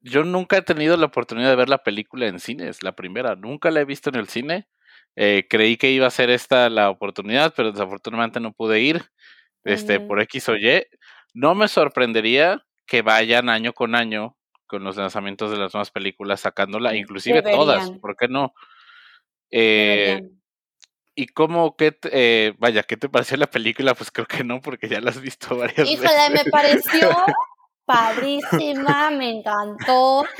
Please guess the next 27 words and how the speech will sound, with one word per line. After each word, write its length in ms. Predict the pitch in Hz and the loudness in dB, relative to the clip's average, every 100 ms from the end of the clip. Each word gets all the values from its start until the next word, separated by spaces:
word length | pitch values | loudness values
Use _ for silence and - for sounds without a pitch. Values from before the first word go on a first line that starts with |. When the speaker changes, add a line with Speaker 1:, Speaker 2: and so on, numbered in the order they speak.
| - - | -12 -4
Speaker 2:
Nada 300 | 294 359 427 | 2 4 4
más 340 | 403 415 - | 2 -2 -4
que, 320 | - 294 330 539 | 0 2 0 0
eso 220 | 277 285 320 | 0 0 -2
sí, 320 | - 277 349 | 0 0 2
cuando 340 | 302 262 269 269 | 0 2 0 0
compramos 400 | 254 277 311 381 | 0 0 2 0
los 180 | 349 | 0
boletos, 720 | 240 233 240 240 269 - - _ _ _ _ _ _ _ _ _ - | 0 0 0 -2 -4 -6 -16 _ _ _ _ _ _ _ _ _ -16
yo 320 | 208 262 254 | -2 2 2
creí, 600 | 269 277 262 269 269 _ - - - | 2 2 4 2 0 _ -20 -12 -2
como 220 | 254 247 | 0 2
que 80 | 269 | 0
asumí, 580 | 247 269 269 294 220 - | 0 0 2 2 0 -2
asumí 400 | 226 - 247 262 | -4 -2 -2 0
mal 360 | 269 240 254 - - - _ _ | 2 2 2 -2 -14 -20 _ _
que 240 | 240 240 240 | 4 4 4
iba 180 | 247 | 2
a 40 | 254 | 2
ser 520 | 247 233 226 214 190 | 2 0 0 -4 -8
subtitulada, 800 | - 196 190 214 247 247 190 - - - _ _ _ _ | -8 -8 -6 0 2 2 -2 -8 -20 -20 _ _ _ _
pero 180 | 170 208 | -4 -2
Speaker 1:
Oh, 20 | |
Speaker 2:
no. 160 | - 170 | 2 4
Speaker 1:
era 120 | 170 | 4
en 80 | 165 | 2
español. 640 | 156 - 123 120 147 104 | 0 0 -2 0 -4 -8